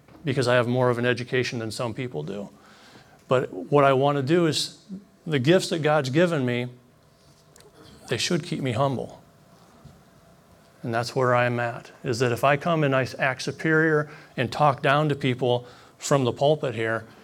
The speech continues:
then I'm being a hypocrite, and God hates that. And so in your own lives, look at your own life. Do you have a proud look about certain aspects of your life, that because I do this particular job or this function,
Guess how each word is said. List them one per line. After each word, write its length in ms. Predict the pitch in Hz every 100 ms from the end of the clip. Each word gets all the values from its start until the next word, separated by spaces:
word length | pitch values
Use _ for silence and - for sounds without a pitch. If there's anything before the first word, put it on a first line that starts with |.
| - _
then 140 | 135
I'm 100 | 143
being 200 | 143 147
a 40 | 120
hypocrite, 640 | 127 135 - - - -
and 160 | - 127
God 280 | 123 131 127
hates 360 | 127 131 127
that. 340 | - - 104 - _ _ _ _ _ _ _ _ _ _ - - _ _ _ _ _ -
And 100 | 135
so 160 | 123 151
in 80 | 165
your 120 | 160
own 180 | 160 156
lives, 440 | 151 156 131 123 - - - -
look 260 | 156 185
at 160 | 190 185
your 140 | 185
own 160 | 175 175
life. 420 | 131 - - - - _ _ _ _ _ _ _ -
Do 120 | 131
you 140 | 151 156
have 220 | 156 151
a 300 | 147 135 123 - _ -
proud 440 | - 156 160 156
look 420 | 131 143 151 - - - _ _
about 340 | - 131 127 -
certain 300 | 147 143 127
aspects 460 | 127 120 135 120
of 100 | 131
your 120 | 123 123
life, 300 | 127 120 120
that 120 | 135
because 360 | 123 147 147
I 120 | 139 135
do 300 | 131 135 127
this 280 | 120 143
particular 760 | 139 151 - 147 143 135 127 120
job 460 | 135 - 131 135
or 60 | 123
this 180 | 120 -
function, 560 | 151 151 139 123 123